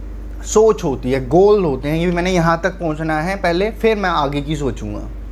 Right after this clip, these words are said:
और वहीं जो unsuccessful people होते हैं, इनके कोई goals नहीं होते हैं, किस्मत पे छोड़ते हैं सब कुछ। मेहनत करनी नहीं है, देखा जाएगा जो होगा। होगा क्या?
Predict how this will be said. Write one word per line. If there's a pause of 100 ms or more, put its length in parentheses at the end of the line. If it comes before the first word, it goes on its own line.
(760)
और
वहीं
जो
unsuccessful
people
होते
हैं,
इनके
कोई
goals
नहीं
होते
हैं, (1400)
किस्मत
पे
छोड़ते
हैं
सब
कुछ। (920)
मेहनत
करनी
नहीं
है,
देखा
जाएगा
जो
होगा। (1300)
होगा
क्या?